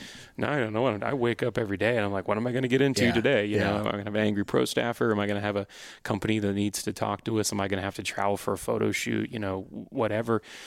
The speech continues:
Speaker 1: So, you know, I'm, I'm still burning the candle at both ends and the middle. It's just a different way, you know,
Speaker 2: Different way.
Speaker 1: and, and so I, I, I, I absolutely love where I'm at. I absolutely love what I'm doing. It's a high-stress job, but if I didn't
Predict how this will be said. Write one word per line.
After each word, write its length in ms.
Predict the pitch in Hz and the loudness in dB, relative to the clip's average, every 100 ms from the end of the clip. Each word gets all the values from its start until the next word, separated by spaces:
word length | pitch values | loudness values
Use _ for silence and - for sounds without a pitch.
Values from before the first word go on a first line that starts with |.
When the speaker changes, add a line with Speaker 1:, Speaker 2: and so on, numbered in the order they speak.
| - | -12
Speaker 1:
So, 240 | - 127 131 | 0 0 2
you 140 | 123 | 2
know, 100 | 120 | 2
I'm, 160 | 113 127 | 2 0
I'm 120 | 123 | -2
still 200 | - 151 | 2 2
burning 280 | 131 127 110 | 4 0 -2
the 40 | |
candle 340 | - 117 110 101 | -2 -2 0 2
at 40 | |
both 260 | 107 101 107 | 2 2 0
ends 200 | 101 98 | 0 0
and 180 | 98 | 0
the 60 | 98 | 0
middle. 360 | 98 110 101 - - - | 2 2 2 -2 -20 -6
It's 120 | - - | -4 0
just 140 | 127 | 0
a 60 | 98 | 0
different 340 | 95 - 101 | -2 -2 -8
way, 300 | 101 95 107 | -8 -8 -10
you 120 | - 120 | -4 -2
know, 140 | 101 | 0
Speaker 2:
Different 160 | 95 104 | -2 -4
way. 40 | |
Speaker 1:
and, 100 | 107 - | -8 -4
and 160 | 107 | -2
so 220 | - 107 101 | 0 2 2
I, 220 | 101 104 - - - _ _ - | 0 -2 -10 -20 -20 _ _ -6
I, 60 | - 107 | -6 -4
I, 100 | 107 101 | -8 -8
I 140 | 107 104 | -8 -8
absolutely 540 | - 123 113 98 101 95 | -6 -2 -2 -2 -4 2
love 220 | 98 95 | 2 2
where 100 | 95 | 0
I'm 100 | 92 | -2
at. 200 | 95 98 | -2 -2
I 60 | 98 | 0
absolutely 360 | 98 - 98 | -2 -4 -4
love 220 | 101 101 101 | 0 2 2
what 100 | 107 | -4
I'm 120 | 101 | -2
doing. 300 | 101 98 101 | -2 -2 -4
It's 120 | - | -6
a 60 | 101 | -6
high-stress 540 | - 113 110 113 104 | -4 -4 -4 -4 -4
job, 320 | - 107 101 | -2 -2 0
but 80 | 101 | -2
if 100 | 98 | -2
I 80 | 101 | -6
didn't 540 | 95 113 107 110 107 | -2 0 2 0 -2